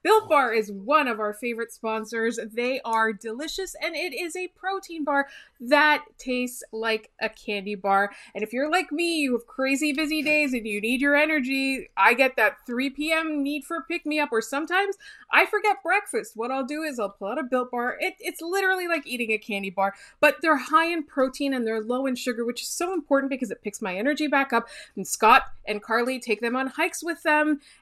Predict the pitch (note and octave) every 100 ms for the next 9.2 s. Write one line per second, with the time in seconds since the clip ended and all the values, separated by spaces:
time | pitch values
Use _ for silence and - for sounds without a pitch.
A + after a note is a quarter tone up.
0 | - C4 D4+ F4+ F4 D#4+ D4 D4 C#4+ G#3
1 | C#4 C#4+ A#3+ A#3 A#3+ A3 B3 A#3 A3 G3
2 | F#3 F#3 C4+ D4 C#4+ C#4+ C#4 C#4 C4+ C#4
3 | C#4 B3 D4+ D4 C#4 C4+ B3 E4 C4 A#3
4 | - _ _ D#4+ F4 F#4 D4 D#4+ C4 B3+
5 | C#4 C#4 C#4+ E4 D#4+ E4 D4 D4 C#4+ D4
6 | C#4 B3 B3+ C4 - A#3+ B3 - A#3 A3+
7 | A3 G#3+ G#3 G#3 G#3+ G3+ G3+ G3 - G3+
8 | - F#3+ F#3+ - - C#4+ D#4 D#4+ D4+ C#4
9 | A#3+ -